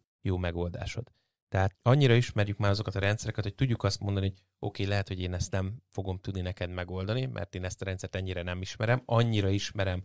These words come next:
hogy lássam, hogy oké, egyébként ez a telepítő alapvetően jó vitelezte ki a dolgokat, tehát itt valami technikai probléma lesz, de tudok neked keríteni valakit, aki ezt neked megcsinálja, mert a közösségemben van olyan, aki ehhez ért.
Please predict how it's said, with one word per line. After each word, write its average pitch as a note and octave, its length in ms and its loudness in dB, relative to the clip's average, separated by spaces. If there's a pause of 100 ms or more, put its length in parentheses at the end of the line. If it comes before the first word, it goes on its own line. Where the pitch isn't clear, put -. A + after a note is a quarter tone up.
(400)
hogy G2+ 120 -6
lássam, G2+ 540 4
hogy F#2 200 -2 (240)
oké, B2 360 2
egyébként G2+ 420 -2
ez F#2 60 -4
a F#2+ 80 -2
telepítő F#2+ 760 -2 (320)
alapvetően F#2+ 600 2
jó F#2 180 0
vitelezte F2+ 500 -2
ki - 160 -6
a F2+ 60 2
dolgokat, F#2 380 -2
tehát F2+ 180 -8
itt F#2 160 -10
valami F#2+ 300 0
technikai F#2 480 -4
probléma F2+ 420 -4
lesz, A#2 220 4 (300)
de G#2+ 80 -2
tudok A2+ 320 4
neked F#2 280 -4
keríteni F2+ 400 -2
valakit, F2+ 420 -2
aki F2+ 200 2
ezt F2+ 200 -4
neked F2+ 280 -4
megcsinálja, F2 760 -8 (240)
mert F#2+ 260 -2
a F#2 60 -6
közösségemben F2+ 920 -2
van F2+ 160 0
olyan, F#2 220 2
aki F2 240 -4
ehhez G2 260 -8
ért. - 180 -12